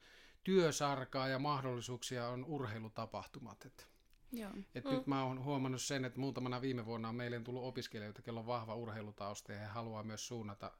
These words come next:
Speaker 1: sille sektorille sitten se opintojen jälkeisen työelämä.
Speaker 3: Toi on kiva kuulla, että on tosi, tosi monipuolistunut. Vaikka oli se kyllä mun mielestä silloinkin jo silleen suht monipuolista ja pääsi
Speaker 2: Niin.
Speaker 3: tekemään kaikkea, mutta et kiva,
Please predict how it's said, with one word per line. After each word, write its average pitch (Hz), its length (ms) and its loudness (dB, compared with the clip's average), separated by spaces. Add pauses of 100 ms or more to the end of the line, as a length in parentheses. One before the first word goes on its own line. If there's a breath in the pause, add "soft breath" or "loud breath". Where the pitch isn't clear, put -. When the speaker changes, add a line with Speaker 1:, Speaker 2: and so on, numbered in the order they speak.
(380 soft breath)
Speaker 1:
sille 123 280 0
sektorille 104 600 -6
sitten - 340 -6
se 104 180 -6 (480 loud breath)
opintojen 113 520 2
jälkeisen 107 480 -6
työelämä. 110 560 -6 (800 loud breath)
Speaker 3:
Toi 262 100 -4
on 202 100 -4
kiva 202 180 -4
kuulla, - 380 -4
että - 220 -6
on 214 240 -4 (200)
tosi, 202 260 0
tosi 202 220 0
monipuolistunut. 220 920 0 (840 soft breath)
Vaikka 196 280 0
oli 190 120 0
se 196 120 2
kyllä 196 200 4
mun 196 160 2
mielestä 190 220 4
silloinkin 170 380 2
jo 190 80 0
silleen - 380 -2
suht - 240 -4
monipuolista 220 720 -4
ja 240 260 -2 (120)
pääsi 190 220 4
Speaker 2:
Niin. 220 120 2
Speaker 3:
tekemään 208 200 4
kaikkea, 208 400 -4
mutta 247 240 -6
et - 120 -10
kiva, 214 220 0